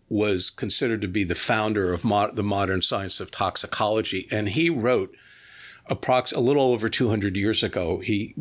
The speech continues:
he wrote a paper and he said, "You know, of all the subjects out there that are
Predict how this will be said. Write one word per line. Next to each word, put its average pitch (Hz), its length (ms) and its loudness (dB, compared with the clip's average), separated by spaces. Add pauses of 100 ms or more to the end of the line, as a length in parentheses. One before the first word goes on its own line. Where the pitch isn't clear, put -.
(120)
he 120 160 -2
wrote 104 240 0
a 101 40 -2
paper 110 340 -2
and 101 60 -2
he 95 60 2
said, 104 240 0
"You 110 100 0
know, 139 300 0 (380)
of 127 180 2 (100)
all 170 280 4
the 156 120 0
subjects 110 680 2 (100)
out 110 320 0
there 92 260 0
that 92 180 -2
are 87 180 -2